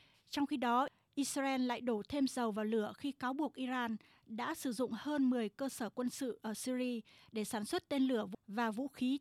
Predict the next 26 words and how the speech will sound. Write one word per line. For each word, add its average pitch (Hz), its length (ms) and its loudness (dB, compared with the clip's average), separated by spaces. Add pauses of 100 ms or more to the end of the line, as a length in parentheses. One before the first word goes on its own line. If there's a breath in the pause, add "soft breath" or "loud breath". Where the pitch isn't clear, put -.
tiên 277 160 2
tiến 240 320 2
cho 262 240 -4
các 285 200 -4
lực 269 180 -2
lượng 240 200 0
ủy 214 120 -2
nhiệm, 220 260 0 (400 loud breath)
đồng 254 160 0
thời 277 160 0
cảnh 220 260 -2
báo 226 280 2 (100)
một 247 80 2
ngành 240 220 2
công 294 260 4
nghiệp 262 180 2
vũ 277 120 -4
khí 262 260 -2
tiên 285 200 0
tiến 247 280 2
của 294 140 -2
Iran 247 420 -2
tại 233 200 -4
Syria, 254 460 -2 (300 loud breath)
Liban, 269 480 2
Yemen 262 440 4